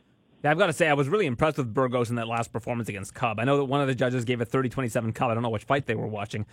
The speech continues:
But, uh, the crazy thing about that fight is it, it reminds me of the, the similar range that,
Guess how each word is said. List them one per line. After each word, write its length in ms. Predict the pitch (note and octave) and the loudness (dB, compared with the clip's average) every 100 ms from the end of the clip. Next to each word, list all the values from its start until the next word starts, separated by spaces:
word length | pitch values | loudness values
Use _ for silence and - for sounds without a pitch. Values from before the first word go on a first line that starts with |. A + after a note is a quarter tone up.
| - - - | -16 -6 0
But, 200 | B2 - | 2 4
uh, 200 | C3 B2+ - F3 - D#3 | 4 2 -6 -16 -4 -2
the 80 | D3 | 4
crazy 260 | A3 B3 | 4 4
thing 140 | B3 A3+ | 0 2
about 180 | D3 | 2
that 240 | B2+ A#2+ - | 2 0 2
fight 320 | D#3 B2+ A2 _ - _ - | 2 2 -4 _ -20 _ 2
is 220 | C#3 B2+ | 2 4
it, 120 | D3 - | 0 0
it 100 | D3+ | 2
reminds 400 | E3 F#3+ A3 G#3 | 2 2 0 2
me 80 | G#3+ | 2
of 80 | |
the, 240 | C#3+ C3+ B2+ | 2 0 0
the 140 | C3 | -2
similar 340 | C3+ G3 F#3+ D#3+ | 0 0 2 2
range 680 | A#2+ C#3 C#3+ C3 A2 - - _ _ | 2 2 2 0 -2 -8 -16 _ _
that, 200 | C3+ B2+ | 0 0